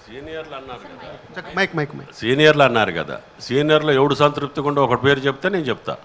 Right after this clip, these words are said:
Speaker 2: అంటే మంత్రి పదవులు ఇచ్చారు, తర్వాత రాజ-,
Speaker 1: మంత్రి,
Speaker 2: పక్కన కూర్చోబెట్టుకుంటూ
Speaker 1: మంత్రి పదవులు మా బాధ్యత అండి.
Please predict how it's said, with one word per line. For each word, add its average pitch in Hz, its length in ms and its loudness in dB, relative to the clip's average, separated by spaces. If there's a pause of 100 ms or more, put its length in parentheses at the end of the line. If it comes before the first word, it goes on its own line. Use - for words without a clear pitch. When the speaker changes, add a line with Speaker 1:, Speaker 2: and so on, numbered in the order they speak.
(300)
Speaker 2:
అంటే 185 120 2
మంత్రి 147 360 -2
పదవులు 185 320 4
ఇచ్చారు, 170 460 2
తర్వాత 160 380 2
రాజ-, 156 300 2
Speaker 1:
మంత్రి, 139 240 4
Speaker 2:
పక్కన 202 140 8
కూర్చోబెట్టుకుంటూ 180 640 6
Speaker 1:
మంత్రి 165 160 6
పదవులు 180 180 2
మా 165 60 4
బాధ్యత 135 480 4
అండి. 82 260 -2